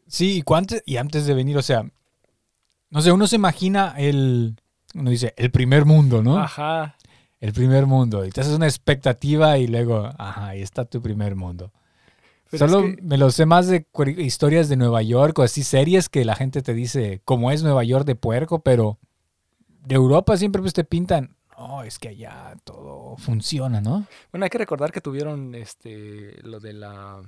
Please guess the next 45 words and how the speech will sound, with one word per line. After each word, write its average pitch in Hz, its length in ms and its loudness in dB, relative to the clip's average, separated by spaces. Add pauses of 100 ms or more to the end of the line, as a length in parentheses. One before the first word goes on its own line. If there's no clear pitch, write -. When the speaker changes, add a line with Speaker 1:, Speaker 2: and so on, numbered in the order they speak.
(360)
Speaker 2:
que - 100 -20
fue 127 120 -12
la 131 120 -10
peste 113 220 -18
negra. 117 320 -18 (580)
Speaker 1:
Ah, 170 140 -2
cierto. 131 500 2
Speaker 2:
Entonces, 147 360 -10
históricamente 156 800 -6
no 135 720 -6
son 127 240 -12
muy 107 1040 -16
Speaker 1:
Limpios. 120 680 -4
Speaker 2:
limpios, 135 280 -12
que - 80 -18
digamos. 143 320 -8
También, 131 400 -12
no 139 160 -10
sé - 140 -14
si 135 100 -14
recuerdas, 123 480 -14
este, - 240 -20
en 101 140 -20
París, 127 360 -14 (540)
cuando 117 380 -10
nos 110 140 -16
subimos 135 280 -10
al 117 260 -10
metro 135 440 -8
de 120 100 -12
París, 127 400 -12 (380)
Speaker 1:
Ah, 131 340 2
sí. - 160 -2
Speaker 2:
olía 135 220 4
horrible. 175 500 -2
Speaker 1:
Aunque 151 240 0
eso 220 140 2
sí 208 240 2
es, 196 160 2
es 160 100 -6
cierto, 165 300 0
eso 165 180 -2
ya 170 140 2
es 147 100 -4
como 123 600 -6